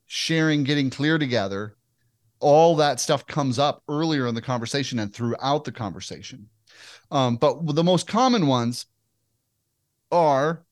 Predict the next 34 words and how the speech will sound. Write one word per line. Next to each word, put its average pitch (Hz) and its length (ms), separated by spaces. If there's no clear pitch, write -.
"I 147 100
gotta 156 160
go 139 100
talk 135 260
to 131 80
somebody 110 320
else." 107 320
And 139 100
that's 139 200
legit. 135 460
Anytime, 147 640
if, - 280
you 143 80
know, 123 260
if 127 120
you're 151 120
selling 151 300
something 147 160
that's 127 120
five 127 340
grand, 135 300
ten 139 240
grand, 131 300
something 156 200
that's - 160
not 131 160
a 127 40
bouquet 120 300
of 120 100
flowers, 123 640
that's 175 220
a 202 220
high 156 220
risk 170 480